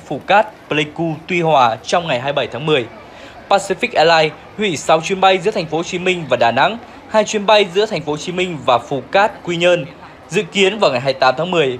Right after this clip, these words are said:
bão số chín ảnh hưởng trực tiếp và dây chuyền đến hơn hai trăm chuyến bay của Vietnam Airlines. Hàng chục chuyến bay của Vietjet Air cũng điều chỉnh thời gian đến và đi từ sân bay Chu Lai, Quy Nhơn, Đà Lạt, Buôn Ma Thuột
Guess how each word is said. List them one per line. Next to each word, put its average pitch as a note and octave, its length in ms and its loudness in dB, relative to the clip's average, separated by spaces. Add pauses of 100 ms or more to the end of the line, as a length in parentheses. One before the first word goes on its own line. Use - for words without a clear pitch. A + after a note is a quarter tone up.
bão F#3+ 140 4
số A3 140 -6
chín G3 260 -6
ảnh D#3+ 260 0
hưởng C3+ 240 -2
trực D#3+ 240 -8
tiếp B3+ 140 2 (140)
và B2+ 260 4
dây E3+ 260 -2
chuyền C3 300 -6
đến D3 140 -6
hơn F#3+ 180 -4
hai G3 240 2
trăm F#3 160 2
chuyến D#3+ 200 -6
bay F3 140 4
của - 160 -16
Vietnam B2 260 0
Airlines. C#3 380 2 (380)
Hàng G#3+ 180 2
chục A3 180 -6
chuyến G#3 160 -2
bay G#3+ 160 6
của D#3+ 140 -8
Vietjet C#3 300 -2
Air E3 360 4
cũng G3+ 200 -8
điều F#3+ 120 0
chỉnh C3 240 -8
thời B2+ 140 -6
gian D3+ 260 2 (300)
đến D#3 300 -2
và E3 100 2
đi D3+ 300 -4
từ D3 160 -2
sân F3 200 -6
bay E3+ 120 4
Chu E3 180 -10
Lai, D#3+ 280 2 (120)
Quy G3+ 140 -6
Nhơn, F3+ 360 -4
Đà C3 120 4
Lạt, B2 340 2
Buôn D#3+ 140 -2
Ma D3 80 2
Thuột C3+ 180 -4